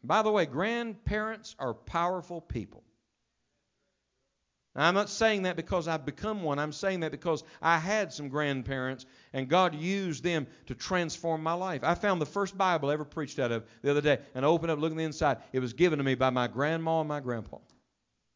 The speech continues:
And I'm telling you something, there's some grandparents in heaven right now, uh, that are, that are pulling for some people here to keep it going, keep it going, keep it going. There's a generation that built this church. There's a generation that laid the foundation. There's a generation that paid the price.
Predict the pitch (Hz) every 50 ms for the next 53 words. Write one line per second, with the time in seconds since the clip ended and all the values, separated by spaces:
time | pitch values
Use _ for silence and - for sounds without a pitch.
0 | _ _ _ _ _ _ _ _ _ _ _ _ _ _ _ _ 120 135 165 185
1 | 185 - 233 254 247 220 196 175 156 - - 170 147 143 156 143 - - - -
2 | 170 196 185 - 170 165 160 185 208 226 233 226 - 190 180 170 156 151 135 -
3 | 156 147 156 196 214 165 170 160 151 147 151 151 135 151 165 170 165 151 139 131
4 | 120 113 - - _ _ _ - 143 143 143 151 156 151 147 139 139 135 147 147
5 | 143 143 - - 226 247 214 185 165 151 131 151 139 - 147 139 - 196 185 -
6 | 143 127 135 175 208 202 180 156 135 - - - - 139 131 - 214 196 - 170
7 | 156 156 196 202 175 143 120 110 113 113 - 220 208 202 175 165 160 196 190 160
8 | 131 120 117 117 - 190 208 202 190 170 160 208 208 160 127 120 98 - - -
9 | - 160 156 135 151 147 208 226 220 214 233 269 269 254 - - 190 165 - -
10 | - _ 147 156 156 151 139 247 269 254 233 190 190 165 - - - 170 143 120
11 | 110 107 - 160 143 156 - 220 233 226 226 240 262 269 269 233 - - 175 165
12 | 185 185 196 262 269 269 220 175 175 - - 170 156 151 143 147 139 131 117 -
13 | 139 131 147 139 139 160 - 240 240 226 233 269 277 247 - - 170 170 - -
14 | - 277 302 285 262 196 175 170 - - 226 214 202 180 160 143 131